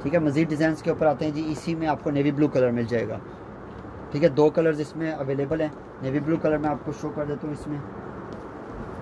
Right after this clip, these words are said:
ये check करें, navy blue color इसी में same आपको मिल जाएगा। ब्लैक किसी को चाहिए हो, navy blue, कोशिश करेंगे टू pieces के डिज़ाइन हमारे पास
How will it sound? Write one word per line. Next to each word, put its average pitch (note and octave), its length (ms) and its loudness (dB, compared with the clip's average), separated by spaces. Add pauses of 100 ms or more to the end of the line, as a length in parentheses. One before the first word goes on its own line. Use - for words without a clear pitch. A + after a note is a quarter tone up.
ये C3 120 6
check C3 200 2
करें, B2 160 0
navy C3 200 2
blue C3 180 2
color B2+ 240 4
इसी A#2+ 180 -4
में B2 160 0
same C3 260 4
आपको A#2+ 240 0
मिल A#2 160 2
जाएगा। A2 280 -2 (1120)
ब्लैक C#3 260 6
किसी D3 200 -10
को D3+ 80 0
चाहिए C#3+ 260 0
हो, C#3+ 60 4
navy C3+ 200 0
blue, D3+ 240 2
कोशिश D3 320 -2
करेंगे D#3 280 2
टू D#3+ 140 -2
pieces D3 340 -4
के D3+ 100 -2
डिज़ाइन C#3 340 0
हमारे C#3 200 2
पास C#3+ 260 0